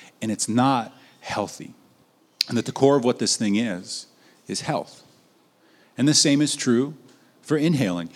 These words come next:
You can be somebody that is consistently inhaling, asking, asking, "I need this, I need this," believing, "If I just, if I just, if I just," and you consistently believe, "I need to just inhale more and more and more and more and more and more, and then I can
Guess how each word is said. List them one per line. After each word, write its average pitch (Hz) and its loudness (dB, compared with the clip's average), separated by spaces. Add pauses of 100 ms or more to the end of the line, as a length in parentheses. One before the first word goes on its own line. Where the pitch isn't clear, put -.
(120)
You 139 2
can 170 4
be 156 2
somebody 127 -2 (600)
that 117 2
is 113 2
consistently 123 0
inhaling, 95 -2
asking, 123 -4
asking, 113 -4
"I 85 -6
need 101 -4
this, 104 -4
I 95 -6
need 95 -4
this," 92 -6
believing, 113 0
"If 87 -8
I 95 -2
just, 110 -4
if - -8
I 92 -4
just, 101 -6
if 92 -10
I 85 -4
just," 101 -4 (200)
and 107 -4
you 104 -2
consistently 135 -4
believe, 110 -2
"I 101 -4
need 113 0
to 117 -6
just 98 -8
inhale 101 -2
more 101 -2
and 101 0
more 101 0
and 92 0
more 95 2
and 92 0
more 92 0
and 90 0
more 92 2
and 87 0
more, 95 2
and 85 -8
then 104 0
I 98 -2
can 87 -6